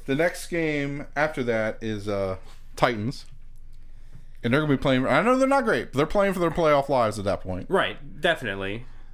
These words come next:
Speaker 1: And then the Commanders.
Speaker 2: Because of the Jaguars.
Speaker 1: And then the Commanders, who are also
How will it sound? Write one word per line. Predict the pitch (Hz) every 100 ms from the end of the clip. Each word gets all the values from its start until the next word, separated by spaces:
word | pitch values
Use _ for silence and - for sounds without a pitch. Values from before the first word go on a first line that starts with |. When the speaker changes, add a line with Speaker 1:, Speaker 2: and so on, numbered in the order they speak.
| - - - -
Speaker 1:
And | 135
then | 135
the | 131
Commanders. | - 107 101 156
Speaker 2:
Because |
of | 110
the |
Jaguars. | 101 87 90 98 113
Speaker 1:
And | 135
then | 139
the | 135
Commanders, | 127 113 85 -
who | 120
are | 143
also | 196 233 104 87 85